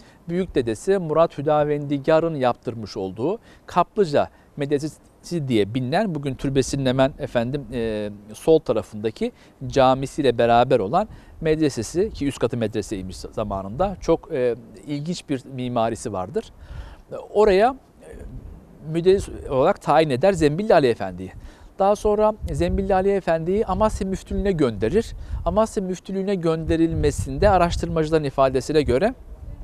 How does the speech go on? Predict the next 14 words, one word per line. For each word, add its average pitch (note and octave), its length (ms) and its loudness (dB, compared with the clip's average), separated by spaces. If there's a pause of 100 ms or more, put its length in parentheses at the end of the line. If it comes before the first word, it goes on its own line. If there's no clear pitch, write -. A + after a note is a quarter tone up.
(840)
efendim, D3 520 -2
e, C3+ 320 -2 (280)
kendi F3+ 400 -4
saltanata E3+ 880 2
geçmesinde D3 1040 0
etkisi - 460 -2
olan, C#3+ 360 4
şeyhi D3+ 440 0
olan E3 340 2
Çelebi E3 400 0
Halife'nin E3+ 600 -2 (500)
etkisi - 360 -2
olduğu D3+ 500 4
söylenir. A#2+ 500 -2